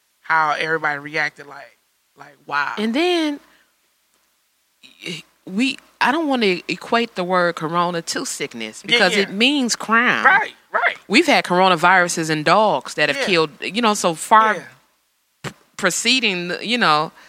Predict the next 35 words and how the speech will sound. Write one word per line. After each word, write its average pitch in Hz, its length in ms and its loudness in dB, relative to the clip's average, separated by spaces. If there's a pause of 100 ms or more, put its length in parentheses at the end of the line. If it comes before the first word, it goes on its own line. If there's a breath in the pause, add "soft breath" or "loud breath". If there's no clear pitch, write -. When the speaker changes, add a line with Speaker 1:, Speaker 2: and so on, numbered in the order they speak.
(400 soft breath)
Speaker 2:
what 185 180 2
we 185 100 -2
know 180 140 4
it 175 100 2
to - 60 -8
be 165 140 -2
now. 185 460 0 (520 loud breath)
And 196 160 0
so 220 140 -2
you 202 200 -4
gotta 262 300 0
take 220 300 -2
it 202 60 -2
off 190 180 2
sickness 202 560 -2
and 170 120 -6
put 208 160 -2
it 185 100 0
Speaker 1:
Mm-hmm. 196 480 -4
Speaker 2:
right 196 300 2
back 202 320 2
to 196 100 -8
where 185 160 -2
it's 185 80 -4
supposed 196 280 2
to 190 60 -8
be. 202 80 0
Speaker 1:
Mm-hmm. 196 40 2
Speaker 2:
That's 180 180 2
a 160 80 0
top. - 480 0 (120)
Speaker 1:
Right. 151 280 -2 (600)
Yeah. 175 260 -14
Speaker 2:
A 180 180 4
head. 226 440 -4